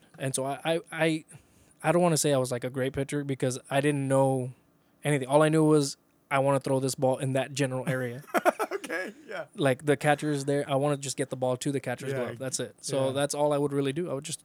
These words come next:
Speaker 1: throw as hard as I could, and I, I mean, it would go into a strike. Like,
Speaker 2: <laughs>
Speaker 1: but I didn't, at the time, they didn't encourage us to throw, like, curve sliders
Speaker 2: Right,
Speaker 1: or
Speaker 2: any type
Speaker 1: anything.
Speaker 2: of cha-, change up pitching.
Speaker 1: Yeah, they'd see, like, "Watch your arm, you know, we don't want you to hurt it."
Speaker 2: Yeah, your elbow.
Speaker 1: And, uh,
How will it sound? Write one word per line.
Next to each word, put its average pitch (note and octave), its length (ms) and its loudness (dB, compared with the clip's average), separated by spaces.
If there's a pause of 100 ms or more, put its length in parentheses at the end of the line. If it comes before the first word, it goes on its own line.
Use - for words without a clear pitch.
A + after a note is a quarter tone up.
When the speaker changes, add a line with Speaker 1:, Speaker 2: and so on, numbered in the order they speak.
Speaker 1:
throw C#3 140 6
as C#3 100 4
hard C#3+ 140 -2
as C#3 80 -8
I C3 80 -6
could, C#3+ 200 -6
and C3 140 -8
I, B2+ 200 -10
I - 40 -8
mean, B2+ 160 -4
it B2 80 -2
would B2 160 -6
go B2 240 -6
into B2 220 -10
a A#2+ 40 -12
strike. - 360 -16
Like, B2+ 180 -14 (240)
Speaker 2:
<laughs> D3 220 -18
Speaker 1:
but C3+ 180 0
I B2+ 100 -2
didn't, C3 280 -6
at C3 140 -8
the C3+ 60 -8
time, C3+ 380 -4 (680)
they D3 80 4
didn't D3+ 160 2
encourage C3 420 -4
us A#2 80 -8
to A#2+ 120 -6
throw, A#2+ 180 -6
like, A2+ 240 -12
curve A#2 320 -10
sliders C#3 240 -8
Speaker 2:
Right, D#3 280 2
Speaker 1:
or C#3+ 40 -2
Speaker 2:
any C#3+ 180 -4
type D3+ 140 -2
Speaker 1:
anything. C3+ 260 -6
Speaker 2:
of C#3+ 80 -12
cha-, - 80 -20
change D#3+ 260 -4
up C#3 160 -4
pitching. D3+ 340 -8
Speaker 1:
Yeah, C3 180 0
they'd C3 180 -6
see, C#3 120 -6
like, B2+ 180 -8
"Watch C3+ 240 -4
your C3+ 80 -4
arm, C3 240 -2
you B2+ 80 -8
know, B2+ 100 -6
we B2+ 100 -6
don't B2+ 120 -6
want B2 180 -10
you B2+ 60 -8
to A#2+ 80 -6
hurt C3+ 180 -6
it." - 220 -14
Speaker 2:
Yeah, F2+ 100 -12 (160)
your - 120 -14
elbow. G#2 360 -10 (220)
Speaker 1:
And, C3 280 0
uh, A#2+ 220 -6